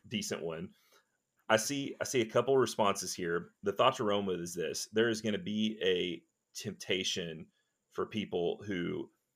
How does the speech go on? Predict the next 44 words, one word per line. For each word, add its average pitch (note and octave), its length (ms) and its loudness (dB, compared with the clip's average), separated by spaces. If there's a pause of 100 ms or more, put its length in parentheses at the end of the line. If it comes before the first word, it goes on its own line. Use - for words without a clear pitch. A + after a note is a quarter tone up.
(280)
see F#2+ 400 -4
the F2 120 -4
danger G2 420 2
of G#2 60 6
the G2+ 60 2
world, E2 440 0 (180)
who F2+ 80 -8
see, F2 640 -6 (580)
you G#2 80 -4
know, E2+ 220 0
the F2 100 -10
suffocating F#2 1000 0
almost G2 360 -2
power F2 600 0
it F#2 80 -6
seems F#2 260 -8
like F2+ 160 -2
the - 80 -10
world F2 240 -4
has F2 220 -4
at E2+ 100 -14
times, F2+ 380 -4
like F2+ 160 0
the F#2+ 80 -4
hobbits F2+ 340 0
did F#2 100 0
in F2+ 60 -8
the - 80 -8
Old E2+ 240 -6
Forest. F2+ 420 -4 (640)
And G#2+ 80 4
I G#2+ 60 8
think B2+ 220 0
the B2 60 -2
temptation A2 520 0
is F#2 100 -4
gonna F#2 200 -2
be F2+ 120 -6
to E2+ 140 -8
do G#2 180 0
what G2+ 220 2
the F#2 60 -4
hobbits G2+ 380 -2
did, D2+ 320 -2